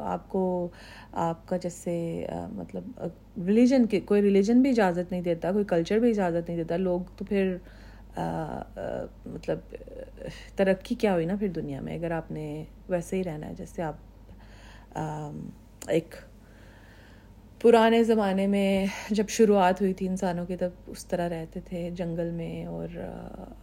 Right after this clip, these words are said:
اس طریقے سے تو نہیں ہم رہ سکتے نا۔ ہمیں تو اپنی زندگی کو بہتر سے بہتر کرنا ہے، اور، آ، جو بھی ہم ہیں وہ،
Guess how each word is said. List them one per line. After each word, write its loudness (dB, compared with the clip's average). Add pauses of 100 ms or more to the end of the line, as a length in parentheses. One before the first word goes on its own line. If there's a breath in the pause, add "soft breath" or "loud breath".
(240)
اس -12
طریقے -6
سے -8
تو -6
نہیں -2
ہم -2
رہ -8
سکتے -8
نا۔ -4
ہمیں -8
تو -6
اپنی -8
زندگی -4
کو -6
بہتر -2
سے -4
بہتر -4
کرنا -8
ہے، -8
اور، -6 (560 loud breath)
آ، -2
جو -4
بھی -4
ہم -4
ہیں -4
وہ، -4